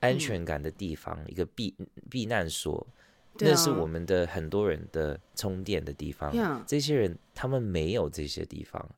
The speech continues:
Speaker 1: 然后一直这样子被推来推去，然后不把当成人看的长期的情况之下，然后呢，现在又烧起来，他们避难所也烧起来了。
Speaker 2: Yeah。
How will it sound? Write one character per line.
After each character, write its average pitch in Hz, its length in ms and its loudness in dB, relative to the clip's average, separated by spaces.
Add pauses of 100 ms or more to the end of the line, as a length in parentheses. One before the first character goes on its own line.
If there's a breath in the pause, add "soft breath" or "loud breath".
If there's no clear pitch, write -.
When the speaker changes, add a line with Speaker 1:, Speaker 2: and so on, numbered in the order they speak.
(280 soft breath)
Speaker 1:
然 107 180 2
后 135 320 4 (180)
一 165 120 2
直 113 160 0
这 110 80 2
样 110 160 2
子 87 140 -2
被 101 320 4
推 110 200 2
来 85 140 4
推 95 180 2
去， 87 300 -2
然 - 100 0
后 90 280 2
不 101 180 -4 (180)
把 80 220 2
当 107 240 0
成 92 180 -4
人 78 220 -2
看 87 320 -6 (480 soft breath)
的 78 300 2 (400)
长 98 280 -2
期 - 180 -2
的 87 100 0
情 82 180 -6
况 90 160 -4
之 95 140 -4
下， 92 200 -2
然 87 220 2
后 143 280 6
呢， 131 220 4 (300 loud breath)
现 143 260 0
在 135 160 6
又 123 220 6
烧 113 320 8
起 92 220 2
来， 80 180 4
他 113 140 -2
们 110 160 0
避 117 120 0
难 110 160 2
所 90 100 0
也 78 320 0
烧 135 300 8
起 95 240 2
来 80 160 2
了。 78 280 -6
Speaker 2:
Yeah。 170 280 -6